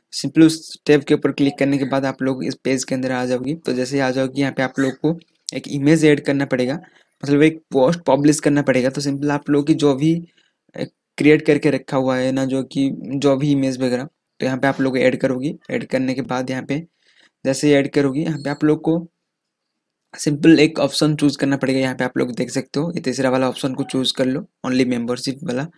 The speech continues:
तो उसे चूज़ करने के बाद ना आप लोग को कुछ टेक्स्ट वगैरह लिखना पड़ेगा। लिखना जैसे ही आप लोग लिख सकते हो किसके बारे में ये है, क्यों है। तो सिंपल उसका हेडिंग बोल सकते हो, उसका टेक्स्ट बोल सकते हो, जो भी यहाँ पे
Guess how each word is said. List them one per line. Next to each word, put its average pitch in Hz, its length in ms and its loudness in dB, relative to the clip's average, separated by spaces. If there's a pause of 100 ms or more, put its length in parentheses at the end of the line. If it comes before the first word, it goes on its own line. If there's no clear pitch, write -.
(760)
तो 135 200 2
उसे 139 200 0
चूज़ 151 360 0
करने 143 280 2
के 143 120 0
बाद 123 420 -4
ना 131 180 -6 (680)
आप - 200 -6
लोग 151 220 4
को 156 100 -2
कुछ 160 360 -2 (140)
टेक्स्ट 160 300 2
वगैरह 135 240 2
लिखना 120 300 -6
पड़ेगा। - 460 -8 (280)
लिखना 151 320 0
जैसे 147 280 4
ही 156 100 6
आप 143 180 -2
लोग 143 200 4
लिख 131 160 0
सकते 143 300 0
हो 143 40 6
किसके 143 360 0
बारे 127 240 0
में 127 160 -6
ये 123 200 -6
है, 123 60 -8 (100)
क्यों 127 240 -6
है। 127 80 -14 (1040)
तो 135 260 2
सिंपल 143 500 0
उसका 147 240 -2
हेडिंग 135 400 -2 (340)
बोल 131 140 2
सकते 131 280 -4
हो, 139 40 0
उसका 127 200 -6
टेक्स्ट 123 360 -6
बोल 135 120 0
सकते 131 320 -4
हो, 127 60 -2
जो 131 140 2
भी 127 120 -4
यहाँ 135 140 0
पे 147 180 -4